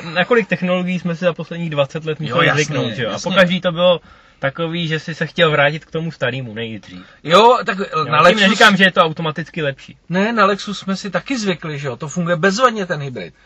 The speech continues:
Speaker 2: Jenže jsme si ne-, nezvykli a Lexus takový není, eh, na to autarský auto, jakože pro ty opravdu nadšence, co mají rádi supersporty, sportovní auta,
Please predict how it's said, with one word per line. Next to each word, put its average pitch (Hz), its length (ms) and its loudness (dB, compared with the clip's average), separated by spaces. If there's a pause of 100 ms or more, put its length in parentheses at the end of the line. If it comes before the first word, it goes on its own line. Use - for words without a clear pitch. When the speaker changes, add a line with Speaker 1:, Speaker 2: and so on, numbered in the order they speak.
(280)
Speaker 2:
Jenže 196 300 2
jsme 214 180 -8
si 233 120 -8
ne-, 202 200 -4
nezvykli 175 560 -4
a 156 160 -4
Lexus 151 300 -8
takový 190 300 -8
není, 131 360 -6 (640)
eh, 127 260 -2
na 147 120 -6
to 175 120 -6
autarský 196 640 0
auto, 131 300 -10
jakože 170 500 -2 (300)
pro 175 140 -2
ty 202 140 0
opravdu 202 540 0
nadšence, 190 480 -4
co 196 140 -8
mají 185 140 0
rádi 160 260 0
supersporty, 180 760 -6
sportovní 170 500 -8
auta, 147 160 -12